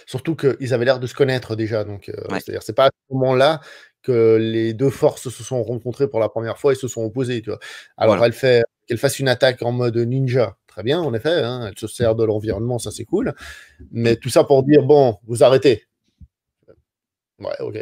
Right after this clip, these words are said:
Speaker 1: enfin, bon.
Speaker 2: C'est ça.
Speaker 1: Mm.
Speaker 2: Et elle repart et, et j'ai trouvé ça dommage, quoi. C'est, parce que c'est, c'est le seul truc qui dénote vraiment dans l'épisode. C'est cette introduction-là. Après, c'est, euh,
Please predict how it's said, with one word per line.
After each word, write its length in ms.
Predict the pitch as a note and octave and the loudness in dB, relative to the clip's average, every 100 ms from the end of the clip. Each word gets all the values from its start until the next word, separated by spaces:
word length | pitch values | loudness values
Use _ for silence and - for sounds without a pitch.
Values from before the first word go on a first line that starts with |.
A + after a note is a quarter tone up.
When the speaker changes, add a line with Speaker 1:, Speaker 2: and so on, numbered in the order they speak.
| - | -12
Speaker 1:
enfin, 120 | G2 - | -16 -20
bon. 60 | _ - | _ -4
Speaker 2:
C'est 140 | C#3 | 0
ça. 220 | B2 A#2+ A2+ | 2 2 2
Speaker 1:
Mm. 120 | - | 2
Speaker 2:
Et 20 | |
elle 160 | C3+ C#3 | 2 2
repart 600 | C3 C3 D3 D#3 F#3+ F#3+ | 2 0 0 2 2 0
et, 600 | C#3 B2+ B2 A#2 A#2 A#2 - - - - - _ | 0 0 -2 -2 -2 -4 -8 -20 -20 -20 -20 _
et 640 | - G#2+ G#2+ G#2+ G#2 F#2+ - - D#2 | -6 -4 -2 -2 -2 -2 -4 -10 -4
j'ai 200 | - - | -2 -2
trouvé 180 | - A#2+ | -2 -2
ça 160 | C#3 | -2
dommage, 400 | B2 B2+ A#2+ A#2 | -2 0 -2 -2
quoi. 180 | - F#2+ | -8 -8
C'est, 220 | - G2 - - - | -6 -8 -10 -14 -8
parce 120 | - | -6
que 40 | |
c'est, 180 | B2 C#3+ | 0 0
c'est 280 | B2 - C3+ | 0 0 0
le 180 | A#2+ B2 | 2 2
seul 380 | - F#3 F3 C#3+ - | 4 4 4 0 -2
truc 220 | - F#3 | -6 -4
qui 160 | - B2+ | -6 0
dénote 320 | C3+ D3 C3+ | 2 2 2
vraiment 320 | A#2+ C3 C#3+ | 0 0 -2
dans 100 | C3+ | -4
l'épisode. 420 | A#2 - G#2+ G2+ _ _ _ | -6 -8 -8 -10 _ _ _
C'est 120 | - | -4
cette 220 | - B2+ C#3+ | -2 0 -2
introduction-là. 720 | - C#3 C3 - A#2+ A#2 D3+ - | -4 -6 -6 -4 0 0 -2 -8
Après, 340 | - G#2+ - G#3+ | -6 -4 2 2
c'est, 240 | - - | 2 2
euh, 120 | A#2 | 0